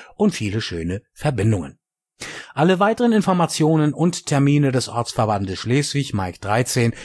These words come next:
findet ihr auf der Website des O V unter W W W punkt D L null S X punkt D E, Delta Lima null Sierra X-Ray punkt D E.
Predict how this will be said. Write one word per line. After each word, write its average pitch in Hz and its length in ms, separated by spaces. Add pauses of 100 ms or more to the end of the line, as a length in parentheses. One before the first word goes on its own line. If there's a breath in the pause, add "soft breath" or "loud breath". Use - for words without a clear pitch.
(120 loud breath)
findet 240 320
ihr 156 140
auf 131 140
der 104 180
Website 135 640
des 127 200
O 117 100
V 101 280
unter 101 520
W 107 140
W 107 140
W 165 140
punkt 139 560
D 139 140
L 113 260
null 95 260
S - 320
X - 460
punkt 82 360
D 95 260
E, 95 260 (340 loud breath)
Delta 127 240
Lima 120 280
null 90 260
Sierra 104 520
X-Ray 90 460
punkt - 400 (220 soft breath)
D 107 240
E. 131 240